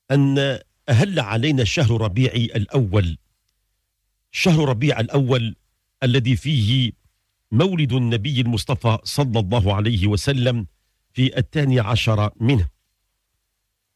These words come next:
وإن شاء الله تعالى سوف نقيم الكثير من الدروس ومن اللقاءات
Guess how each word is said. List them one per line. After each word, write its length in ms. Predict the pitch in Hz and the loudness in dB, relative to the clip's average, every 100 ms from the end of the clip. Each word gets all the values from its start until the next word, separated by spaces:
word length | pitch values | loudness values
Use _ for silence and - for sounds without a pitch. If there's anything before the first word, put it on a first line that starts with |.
| - | -2
وإن 340 | 123 151 180 | -2 2 2
شاء 260 | - 202 151 | 2 0 0
الله 320 | 131 160 131 | 0 0 0
تعالى 460 | - 113 131 120 123 _ _ _ _ _ | 0 0 2 0 -2 _ _ _ _ _
سوف 320 | - 165 - | 0 0 2
نقيم 560 | 139 131 - 180 160 151 127 | -2 -2 -2 0 2 0 0
الكثير 680 | 117 - 101 143 180 127 - | -2 -2 -2 0 0 0 -4
من 380 | - 117 143 143 | -2 2 2 2
الدروس 880 | 131 120 - 117 87 127 165 - - - _ _ _ _ | 0 -2 -6 -6 -2 0 0 -2 -10 -16 _ _ _ _
ومن 1120 | 110 139 135 127 - 117 123 160 151 131 123 110 _ _ _ - | -2 0 0 -2 -4 -2 0 2 0 0 -2 -6 _ _ _ -4
اللقاءات 1800 | 135 123 117 113 110 104 107 - _ _ _ 113 139 - 123 - 165 | -2 0 0 0 -2 -4 -6 -8 _ _ _ 0 0 0 0 2 0